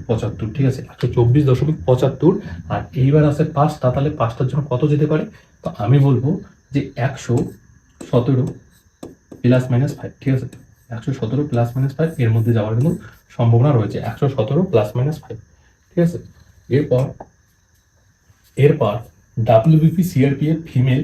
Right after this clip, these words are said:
এক্সপেক্টেড কাট অফ বর্ডার ডিস্ট্রিক্ট, ঠিক আছে, বর্ডার ডিস্ট্রিক্টের ইডাব্লিউএস ক্যাটাগরি। তো দুই হাজার চব্বিশ সালে ইডাব্লিউএস এর কয়টা ভ্যাকান্সি ছিল?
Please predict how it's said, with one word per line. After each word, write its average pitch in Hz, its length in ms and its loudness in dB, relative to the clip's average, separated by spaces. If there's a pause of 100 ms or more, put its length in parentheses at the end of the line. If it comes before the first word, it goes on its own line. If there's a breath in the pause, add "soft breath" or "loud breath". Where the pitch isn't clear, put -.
এক্সপেক্টেড - 560 -2
কাট 120 180 -2
অফ 165 100 -2 (580)
বর্ডার 127 300 6
ডিস্ট্রিক্ট, 113 340 -6
ঠিক 160 120 4
আছে, 113 100 -4
বর্ডার 120 280 2
ডিস্ট্রিক্টের 160 400 -2 (160)
ইডাব্লিউএস 135 400 4
ক্যাটাগরি। - 340 -8 (480 soft breath)
তো 151 100 0
দুই 120 180 4
হাজার 147 240 8
চব্বিশ 139 280 0
সালে 151 140 0 (100)
ইডাব্লিউএস 131 440 0
এর - 80 -2
কয়টা 123 260 0
ভ্যাকান্সি 147 320 4
ছিল? 131 140 -2